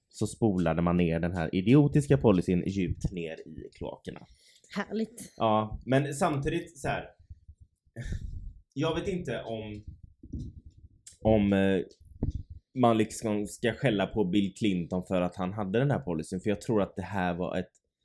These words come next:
Speaker 1: Ska man säga att det kanske var ett steg i rätt riktning i alla
Speaker 2: Ja,
Speaker 1: fall?
Speaker 2: men som du sa innan, det var en kompromiss
Speaker 1: Mm.
Speaker 2: för att... Alltså...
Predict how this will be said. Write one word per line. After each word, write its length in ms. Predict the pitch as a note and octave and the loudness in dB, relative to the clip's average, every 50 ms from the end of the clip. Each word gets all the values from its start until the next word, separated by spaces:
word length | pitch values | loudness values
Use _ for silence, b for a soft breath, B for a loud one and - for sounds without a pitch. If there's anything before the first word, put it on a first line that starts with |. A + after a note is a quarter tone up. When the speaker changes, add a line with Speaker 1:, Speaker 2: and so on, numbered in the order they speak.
| _ _ _ _ _ _ _ _ _ _ _ _ _ _ _ _ _ _ _ _ - _ _ _ | _ _ _ _ _ _ _ _ _ _ _ _ _ _ _ _ _ _ _ _ -20 _ _ _
Speaker 1:
Ska 180 | - - D3+ C#3+ | 0 4 6 8
man 100 | C#3+ C#3 | 8 8
säga 220 | C#3+ F3 C#3+ C3 | 8 8 8 8
att 60 | B2 | 8
det 60 | C3 C#3 | 4 2
kanske 240 | D3 C#3 C3+ C3+ | 2 2 2 2
var 280 | B2 B2 C3+ B2 A#2+ A#2 | 4 4 6 6 6 6
ett 100 | A#2 - | 4 2
steg 320 | - - C3 A#2 G#2 G2 | 0 4 6 6 6 8
i 80 | G#2 G#2+ | 6 4
rätt 200 | G2+ G2+ - - | 4 2 -2 -2
riktning 440 | A#2 B2 - - - - C3+ C#3+ C#3+ | -4 -4 -4 -6 -4 2 4 6 6
i 60 | D3 | 8
alla 140 | C#3+ C3+ C3 | 8 8 10
Speaker 2:
Ja, 100 | A#3+ A#3+ | 12 12
Speaker 1:
fall? 140 | A#3+ A#3+ A#3+ | 12 12 12
Speaker 2:
men 140 | A#3+ B3+ A#3 | 12 12 12
som 140 | B3 B3+ A#3+ | 12 12 10
du 80 | B3 | 10
sa 180 | - B3 A#3+ A#3 | 10 10 10 10
innan, 180 | A3+ A3+ A3 | 10 10 10
det 80 | G#3 A3 | 8 8
var 80 | G#3 A3+ | 8 8
en 100 | A3 G3+ | 8 10
kompromiss 720 | G3 A3+ G#3+ - A3 G#3+ A3+ B3 B3+ - - - - - - | 8 8 8 8 8 8 8 8 8 6 2 0 -2 0 2
Speaker 1:
Mm. 300 | C3 B2+ B2+ B2 B2 B2 - - - | 2 4 4 4 2 0 -2 2 8
Speaker 2:
för 160 | A#3 A3+ G#3 | 10 10 12
att... 280 | G#3 G3+ G3 - - - - - - - _ _ _ _ _ _ _ _ _ _ _ _ _ _ _ _ _ _ _ _ _ _ _ _ _ _ _ _ _ _ _ _ _ - - | 12 10 8 6 2 -8 -14 -14 -14 -14 _ _ _ _ _ _ _ _ _ _ _ _ _ _ _ _ _ _ _ _ _ _ _ _ _ _ _ _ _ _ _ _ _ 0 2
Alltså... 240 | G#3+ G3 - - | 2 4 6 8